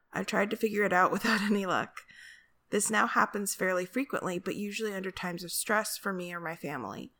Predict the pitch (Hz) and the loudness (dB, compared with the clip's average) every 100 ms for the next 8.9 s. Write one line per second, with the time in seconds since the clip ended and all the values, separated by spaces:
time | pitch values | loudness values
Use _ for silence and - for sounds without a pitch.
0 | _ _ - 196 208 208 233 226 214 202 | _ _ -6 -2 2 2 0 -2 -2 -2
1 | - 208 233 226 214 - 190 180 180 180 | -4 -2 -2 -2 -4 -4 -4 -4 -6 -6
2 | 175 170 156 190 151 120 101 113 - 196 | -4 -4 -6 -4 -2 -2 -4 -8 -6 -4
3 | 208 - 175 202 202 165 175 175 170 175 | -6 -4 -2 0 2 2 0 -2 -6 -2
4 | 127 - 165 - - - 170 175 147 135 | -4 -4 -6 -6 -6 -4 -2 -2 -2 -4
5 | - 117 - 180 160 156 117 107 104 _ | -4 -8 -6 -4 -2 -4 -6 -8 -12 _
6 | - - - 180 190 180 185 196 196 190 | -20 -20 -6 -2 0 0 0 -2 -2 0
7 | 170 156 143 170 131 123 90 95 - _ | 0 0 -2 -4 -8 -8 -10 -10 -10 _
8 | _ _ _ 202 202 190 196 240 226 | _ _ _ -2 2 2 2 -2 -2